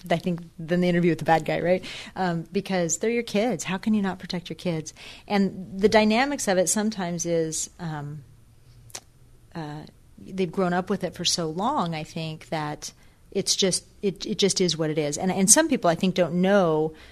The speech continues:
um, where do you go from there, right? What would the response be? How would you go to the police? How does this happen? And, and now look at one of these kids that we take through this. Most of our cases plea because the, nobody wants to go on the stand and tell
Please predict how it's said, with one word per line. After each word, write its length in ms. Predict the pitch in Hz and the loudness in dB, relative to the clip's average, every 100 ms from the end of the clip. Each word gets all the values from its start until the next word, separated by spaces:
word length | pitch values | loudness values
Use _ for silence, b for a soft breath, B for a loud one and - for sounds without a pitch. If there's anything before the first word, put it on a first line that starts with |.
| B - | B -8
um, 400 | 180 160 147 147 - | -2 -2 -2 -8 0
where 160 | 202 | 2
do 80 | 180 | 4
you 60 | 165 | 2
go 160 | 165 | 0
from 180 | - 143 | -2 -8
there, 140 | 143 | -6
right? 180 | 151 165 | -4 0
What 200 | 208 220 | 0 2
would 160 | 214 180 | 2 2
the 100 | 170 | 0
response 420 | 151 - 151 - | -2 -2 -4 -6
be? 140 | 151 | -6
How 340 | 151 180 190 202 | -4 2 4 4
would 260 | 190 180 | 2 0
you 60 | 175 | -2
go 140 | 170 | -4
to 60 | 160 | -4
the 100 | 160 | -6
police? 320 | - 160 156 | -10 -8 -6
How 320 | - 196 214 | 0 4 4
does 200 | 196 175 | 4 0
this 180 | 165 165 | 0 -2
happen? 260 | 165 165 - B B - | -2 -4 -8 B B 4
And, 300 | 240 226 - | 4 4 0
and 420 | 233 226 226 214 - - - - | 2 4 4 2 -4 -20 -20 -6
now 220 | 226 226 220 | 4 4 6
look 200 | 247 269 | 4 2
at 80 | |
one 120 | 202 202 | 2 0
of 80 | |
these 120 | 190 196 | -2 -2
kids 260 | 214 185 | -2 -2
that 60 | 185 | -2
we 120 | 190 | -4
take 260 | - 196 - | -2 -4 -4
through 220 | 247 285 | -8 -4
this. 240 | 156 - B B - | -4 -4 B B 2
Most 400 | 208 214 214 - | 6 6 6 2
of 100 | 233 | 2
our 200 | 226 208 | 2 0
cases 480 | - 208 185 190 - | -2 0 2 0 -2
plea 420 | - 180 156 220 | -4 -4 -2 -4
because 600 | - - 180 165 156 - | -6 -4 -2 0 -2 -4
the, 200 | 175 165 | -4 -2
nobody 280 | 180 170 165 | 0 0 0
wants 160 | 165 | -2
to 60 | - | -4
go 40 | |
on 60 | 160 | -4
the 60 | 151 | -2
stand 320 | - 151 156 | -2 -2 -2
and 120 | 165 | -2
tell 380 | - 156 147 | 0 0 0